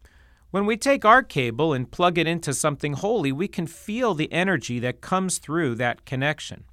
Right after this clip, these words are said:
I remember once I volunteered with Habitat for Humanity. I have a problem with what I call H D A D, which is Home Depot addiction disorder.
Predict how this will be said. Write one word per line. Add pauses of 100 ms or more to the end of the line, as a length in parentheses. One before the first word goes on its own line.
(840)
I
remember
once (100)
I
volunteered
with
Habitat
for
Humanity. (540)
I
have
a
problem
with
what
I
call
H
D
A
D, (380)
which
is
Home
Depot
addiction
disorder.